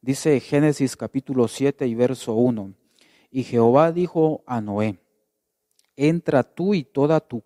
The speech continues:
casa en el arca, porque a ti he visto justo delante de mí en esta generación". Y aquí en esta palabra casa,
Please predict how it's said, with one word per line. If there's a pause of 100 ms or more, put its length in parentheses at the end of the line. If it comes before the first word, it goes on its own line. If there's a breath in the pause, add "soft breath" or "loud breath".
casa (260)
en
el
arca, (380 soft breath)
porque
a
ti
he
visto
justo
delante
de
mí (340)
en
esta
generación". (760 soft breath)
Y (460)
aquí
en
esta
palabra
casa,